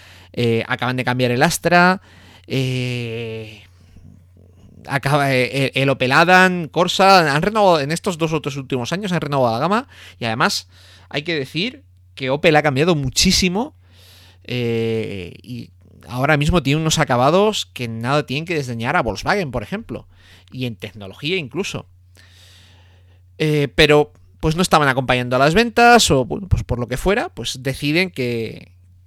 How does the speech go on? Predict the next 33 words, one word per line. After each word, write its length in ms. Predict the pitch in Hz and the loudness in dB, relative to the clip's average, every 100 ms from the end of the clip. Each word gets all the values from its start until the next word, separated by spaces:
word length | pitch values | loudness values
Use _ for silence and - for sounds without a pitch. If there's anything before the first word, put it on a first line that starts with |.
| _ | _
que, 640 | - 117 107 107 95 92 | -8 -6 -6 -8 -12 -16
que 120 | - - | -14 -8
se 100 | 127 | -6
lo 60 | |
quitan 260 | 123 147 127 | -6 -6 -6
de 60 | |
en 60 | 107 | -8
medio. 260 | 104 - - _ _ _ _ _ _ _ _ _ _ | -12 -16 -20 _ _ _ _ _ _ _ _ _ _
Lo 120 | - 139 | -4 0
más 120 | 180 | 4
divertido 300 | 262 233 233 | 4 6 6
de 60 | |
todo 160 | 220 226 | 6 4
esto 320 | - - 254 | 2 2 4
es 160 | 180 - | 4 4
el, 160 | 196 139 | 2 4
es 240 | 151 135 | 2 4
el 100 | 220 | 4
postor, 340 | - - 233 | 4 2 4
el 60 | 156 | 4
grupo 240 | 139 170 | 2 2
P 60 | 190 | 0
S 180 | 156 139 | 0 0
A. 220 | 214 - | 0 -2
Grupo 300 | - 139 196 | -2 2 4
P 100 | 220 | 4
S 180 | 208 185 | 4 6
A 240 | 190 233 - - | 4 4 -2 -12
que 120 | - | 0
hace 380 | 139 180 180 160 | 0 4 4 4
literalmente 640 | 127 123 120 131 165 165 | 0 -2 -2 0 0 2
dos 240 | 143 139 131 | 2 2 0
días, 440 | 180 156 180 - | 2 2 0 -6